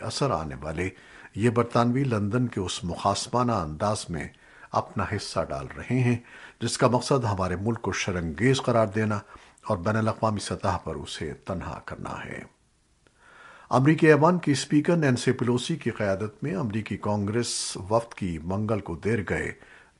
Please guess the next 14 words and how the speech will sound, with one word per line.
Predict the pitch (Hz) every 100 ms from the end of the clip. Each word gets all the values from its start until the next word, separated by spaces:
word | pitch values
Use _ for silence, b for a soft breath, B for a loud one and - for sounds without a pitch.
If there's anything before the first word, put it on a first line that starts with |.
| -
ताइवान | 110 107 101 113 85 67
आमद | 87 76 - -
मुतवक्के | - - - - 123
है, | 127 143 143 B B B -
जिसे | 120 135
चीन | 131 139 147
की | 131
तरफ | 127 123
से | -
इंतबाहात | 107 95 92 95 104 107 -
की |
नफी | 80 82 -
होती | 78 73 - -
है। | - 87